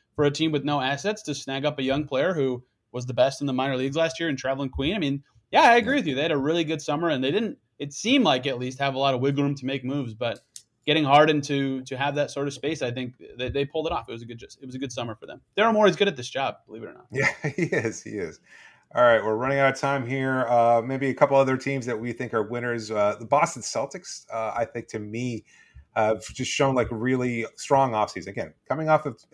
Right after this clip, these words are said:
Speaker 2: Eastern Conference Finals championship, uh, you put yourself, again, in a position to even get more. I mean, you could speak about this more clearly than I would, the trade for Malcolm Brogdon. What do you think he brings to the table? 'Cause I, on paper, it just seems like a really, really great fit.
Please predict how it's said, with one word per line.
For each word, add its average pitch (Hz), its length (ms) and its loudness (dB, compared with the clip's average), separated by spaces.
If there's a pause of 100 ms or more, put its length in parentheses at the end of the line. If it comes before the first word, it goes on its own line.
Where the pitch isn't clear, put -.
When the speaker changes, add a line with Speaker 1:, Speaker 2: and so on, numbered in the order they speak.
Speaker 2:
Eastern 135 260 -6
Conference 123 360 -2
Finals 107 500 -4 (160)
championship, 90 560 -10 (380)
uh, 90 280 -2
you 107 120 -10
put 139 140 -2
yourself, 123 420 0
again, 107 320 -6
in 113 160 -4
a 95 40 -4
position 110 400 -2
to - 120 -8
even 110 260 -2
get 110 200 0
more. 117 420 4
I 95 40 -4
mean, 87 240 -6
you 87 100 -10
could - 120 -14
speak - 240 -6
about 110 280 4
this 131 200 0 (320)
more 208 160 8
clearly 208 340 8
than 175 120 6
I 170 160 8
would, 160 180 4
the 131 100 -2
trade 139 340 2
for 135 100 -2
Malcolm 120 420 2
Brogdon. 113 560 4
What 113 120 -2
do 139 40 -2
you 131 60 -6
think 139 180 -4
he 123 100 -10
brings 123 260 -4
to 113 80 -4
the 92 40 -8
table? 120 300 -4
'Cause 98 340 -6
I, 90 180 -2
on 107 100 -6
paper, 147 360 4
it 113 60 -4
just 123 160 -6
seems 113 160 -8
like 107 120 -10
a 104 60 -8
really, 131 260 0
really 120 220 -2
great 107 260 -2
fit. - 260 0